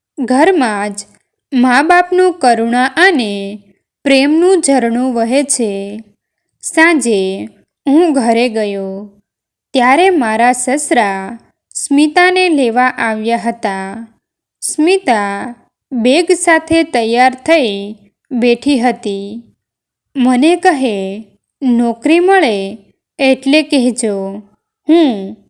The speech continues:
અત્યારે પપ્પા સાથે જાઉં છું."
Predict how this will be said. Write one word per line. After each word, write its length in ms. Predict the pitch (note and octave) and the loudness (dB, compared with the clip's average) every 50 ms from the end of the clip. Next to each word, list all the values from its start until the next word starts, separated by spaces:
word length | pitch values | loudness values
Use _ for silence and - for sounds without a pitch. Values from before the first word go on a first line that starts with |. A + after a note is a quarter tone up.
| _ _ _ _ _ _ - | _ _ _ _ _ _ 0
અત્યારે 540 | C#4+ C4 B3+ B3+ - D4+ D#4 D#4+ F4 F4 | 0 0 0 0 0 2 2 4 4 2
પપ્પા 460 | F4 F4 - B3+ - - - C#4 C4+ C#4 | 2 0 -2 -4 -4 -2 0 0 2 2
સાથે 440 | - - D#4 D#4 D#4 D#4 D#4 D#4+ | 0 0 -2 0 0 2 0 0
જાઉં 460 | D#4 B3+ - B3 A#3 A3+ A3+ A#3 B3 A#3+ | 0 0 -2 -4 -4 -4 -2 -2 -4 -4
છું." 560 | B3 - - A3 G#3 G3+ G3+ G3+ G#3 A3+ | -6 -6 -8 -8 -8 -8 -10 -12 -12 -14